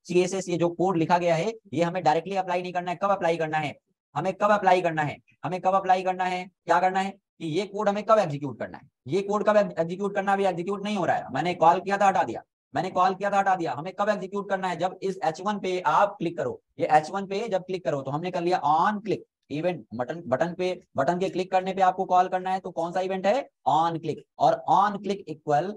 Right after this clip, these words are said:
function का नाम क्या है? demo। क्या सही है? function call होगा कि नहीं होगा? क्या problem है बताओ? हाँ, parentheses, Parentheses use करना पड़ेगा। देखो, क्योंकि function है, function को call कर रहे हो तो पैरेंथेसिस यूज़ करोगे। मैंने run कराया,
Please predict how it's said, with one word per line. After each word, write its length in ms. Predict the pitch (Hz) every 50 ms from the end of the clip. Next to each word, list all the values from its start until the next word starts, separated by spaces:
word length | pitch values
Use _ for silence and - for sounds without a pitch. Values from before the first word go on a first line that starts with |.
| - _ _ -
function 320 | 156 160 190 - 202 196 170
का 100 | 165 139
नाम 180 | 135 127 120 113
क्या 100 | 143 147
है? 80 | 151
demo। 220 | - - 117 - -
क्या 180 | - 202 208
सही 220 | 202 190 185 185 196
है? 60 | 196
function 320 | 190 175 175 180 185 180
call 220 | 175 175 165 175 165
होगा 280 | 135 139 160 170 202 202
कि 140 | 196 190
नहीं 160 | 175 180 185 180
होगा? 200 | 180 185 202 196
क्या 180 | - - 185 170
problem 320 | - 143 131 143 143 165
है 60 | 180
बताओ? 260 | 139 123 - - - _ _ _ _ _ _ _ _ _ _ -
हाँ, 520 | - 101 113 113 113 113 110 104 101 92 90 - -
parentheses, 580 | 131 139 147 147 135 - 127 117 113 113 104 101 -
Parentheses 520 | - 127 143 147 143 147 135 170 202 269 214
use 180 | 147 143 143
करना 240 | - 131 123 120 117
पड़ेगा। 320 | - - 92 87 76 - - _ - _ _ _ -
देखो, 180 | 143 160 135 110
क्योंकि 280 | - - 123 120 160
function 280 | 156 139 143 160 165 196
है, 140 | 196 196 190
function 320 | - 151 147 147 156 156
को 100 | 151 151
call 220 | 147 143 143 143 139
कर 120 | 143 143
रहे 80 | 160 190
हो 40 |
तो 80 | - 180
पैरेंथेसिस 500 | - - 135 131 131 131 131 127 175 190
यूज़ 200 | - 123 120 107
करोगे। 280 | - 113 117 120 123 160
मैंने 200 | 147 127 127 113
run 120 | 104 95
कराया, 300 | 85 78 - - - -